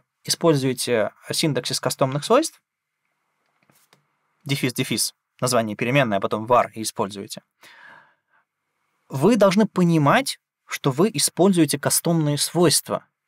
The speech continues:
а не C S S переменные, которые вам обещает, например, пост C S S. А если вы не используете все эти возможности, то зачем использовать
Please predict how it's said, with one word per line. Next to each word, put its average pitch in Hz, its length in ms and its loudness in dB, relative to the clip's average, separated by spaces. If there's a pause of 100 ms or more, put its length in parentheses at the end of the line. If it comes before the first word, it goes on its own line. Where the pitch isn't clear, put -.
(160)
а 113 120 -6
не 117 100 -4
C - 160 -4
S 117 140 -2
S 160 160 2
переменные, 135 800 0
которые 120 580 0
вам 113 260 2
обещает, 120 540 2
например, 117 480 0
пост 113 300 -4
C 113 140 -2
S 110 180 -4
S. - 220 -14 (1080)
А 135 80 -2
если 170 240 2
вы 180 80 2
не 196 280 6
используете 131 520 0
все - 180 -2
эти 120 140 -6
возможности, 147 720 0 (800)
то 135 100 -4
зачем 208 240 4
использовать 180 540 0